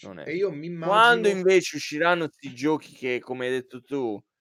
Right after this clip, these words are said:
Speaker 1: che arrancano, ecco, lì la devono far uscire per forza, non
Speaker 2: Eh, la
Speaker 1: ci
Speaker 2: fa-,
Speaker 1: sono
Speaker 2: sicuro,
Speaker 1: cazzi.
Speaker 2: secondo me, uhm, i, la butto lì,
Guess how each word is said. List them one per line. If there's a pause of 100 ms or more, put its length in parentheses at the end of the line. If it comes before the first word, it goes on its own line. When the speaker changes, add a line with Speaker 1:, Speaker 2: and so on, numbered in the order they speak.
(460)
Speaker 1:
che
arrancano,
ecco,
lì
la
devono
far
uscire
per
forza,
non
Speaker 2:
Eh,
la
Speaker 1:
ci
Speaker 2:
fa-,
Speaker 1:
sono
Speaker 2:
sicuro,
Speaker 1:
cazzi.
Speaker 2:
secondo
me,
uhm, (760)
i,
la
butto
lì,